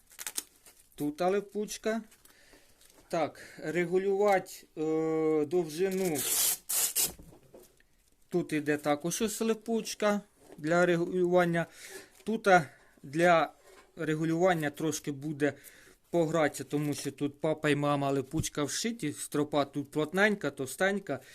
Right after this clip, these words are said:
І, е, саме цей, будемо говорити, це швидкоскидач, він на верхню цю частину заходить легше. А де папа і мама нашита тут, е, ці два липучки, тут трошки сложніше. Надо так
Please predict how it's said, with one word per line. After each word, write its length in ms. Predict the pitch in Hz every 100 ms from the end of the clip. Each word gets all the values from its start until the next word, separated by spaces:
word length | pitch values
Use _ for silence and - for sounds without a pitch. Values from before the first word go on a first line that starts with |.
| - -
І, 560 | - 165 156 156 151 151 147 147
е, 200 | 147 139
саме 480 | - - 170 160 147
цей, 480 | - 147 139 135 123 - - - -
будемо 380 | 147 139 135
говорити, 380 | 135 139 135 -
це 140 | 143 127
швидкоскидач, 840 | 156 - 151 - 156 214 208 - - - - _ _ - _ _ _ 151
він 240 | 147 185
на 300 | 180 170 175 - _ _ _ _ -
верхню 360 | 160 214 196
цю 120 | 160
частину 520 | 156 156 - 147 123 110 _ -
заходить 680 | 131 147 190 185 170 170 - - -
легше. 580 | 156 156 - - 113 - _ - _ - - 143
А 80 | 156
де 180 | 160 175
папа 280 | 190 185
і 40 | 175
мама 320 | 190 233 202
нашита 460 | 165 - 151 131 123
тут, 260 | 120 120
е, 80 | 120
ці 200 | 117 131
два 200 | 120 139
липучки, 460 | 147 147 139 - -
тут 220 | - 190
трошки 320 | 175 175 -
сложніше. 720 | 170 170 165 147 147 120 113
Надо 200 | 113 123
так 160 | 110 -